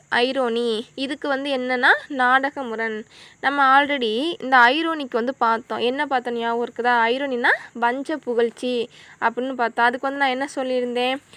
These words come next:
"ஐயோ, நீ வந்து எனக்கு வஞ்சகம் பண்ற." அந்த ஐரோனியை வந்து ஐரோனா ஐயோன்னு வச்சுக்கிறோங்க, என் ஒய் நீயை வந்து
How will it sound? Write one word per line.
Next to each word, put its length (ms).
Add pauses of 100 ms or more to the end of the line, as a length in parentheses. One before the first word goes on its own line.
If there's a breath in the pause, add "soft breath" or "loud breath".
(220 loud breath)
"ஐயோ, 600 (100)
நீ 160
வந்து 600
எனக்கு 280
வஞ்சகம் 500
பண்ற." 380 (300)
அந்த 200
ஐரோனியை 540
வந்து 360 (720 loud breath)
ஐரோனா 580
ஐயோன்னு 380
வச்சுக்கிறோங்க, 540
என் 320
ஒய் 180
நீயை 280
வந்து 280